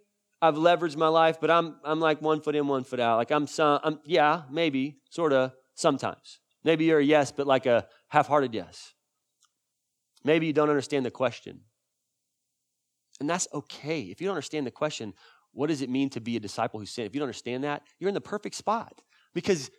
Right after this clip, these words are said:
God wants you to become one. That's why you're here. So great. Answer the question honestly. Or maybe it's no for some reason. And if the answer is no, well, then you should ask,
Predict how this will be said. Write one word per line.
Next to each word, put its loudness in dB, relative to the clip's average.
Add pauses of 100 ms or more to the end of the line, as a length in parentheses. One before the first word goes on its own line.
(180)
God 2
wants 2
you -2
to -2
become 4
one. 4
That's 2
why 6
you're 6
here. 4 (440)
So 6
great. 4 (380)
Answer 4
the 2
question 2
honestly. 0 (340)
Or 0
maybe 4
it's -2
no 2
for -8
some -4
reason. -8 (580)
And -2
if -4
the 0
answer -2
is -4
no, -4 (520)
well, -8
then -2
you -6
should -2
ask, 0